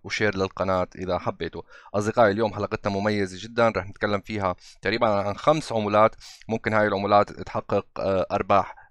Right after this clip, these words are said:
جدي-، جيدة جدًا، مضاعفات، آه، عشرة إكس، عشرين إكس أو خمسين إكس.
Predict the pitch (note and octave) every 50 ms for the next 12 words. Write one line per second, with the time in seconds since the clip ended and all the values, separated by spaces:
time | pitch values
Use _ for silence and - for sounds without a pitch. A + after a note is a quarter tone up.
0 | _ - - G2 G2+ - B2 A#2+ B2 G2+ - A2 A#2+ B2 B2 A#2+ A2+ A2+ G#2+ A#2+
1 | A2+ A2+ A#2+ A#2 A#2 A2+ A2+ - - _ - F#2+ G2+ G2+ G#2 G2+ G2+ G#2 - -
2 | A2+ A2+ A#2 A2+ A2 - - - - - - - F#2+ G2+ G2+ F#2+ F#2 G2 A#2 -
3 | - - A2+ F#2+ G#2 A2 - - - G2+ - - - A#2 A2 G#2+ D#2+ F#2 G#2+ G#2
4 | - - G#2+ E2+ F#2+ G2 - G2+ F#2+ - - A2 G#2+ G#2 G#2+ A2+ A2+ - - -